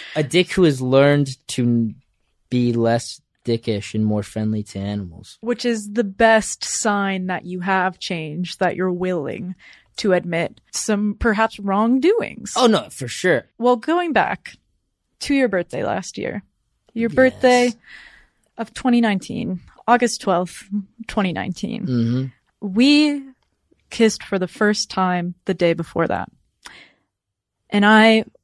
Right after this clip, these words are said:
Speaker 2: was falling deeply in love with you. <laughs> And then you almost really <laughs> fucked it up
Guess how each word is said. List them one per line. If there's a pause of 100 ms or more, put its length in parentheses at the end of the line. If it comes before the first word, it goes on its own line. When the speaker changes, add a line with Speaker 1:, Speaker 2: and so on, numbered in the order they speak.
(120)
Speaker 2:
was
falling (100)
deeply
in
love
with
you. (280)
<laughs> (480)
And
then (220)
you
almost
really
<laughs>
fucked
it
up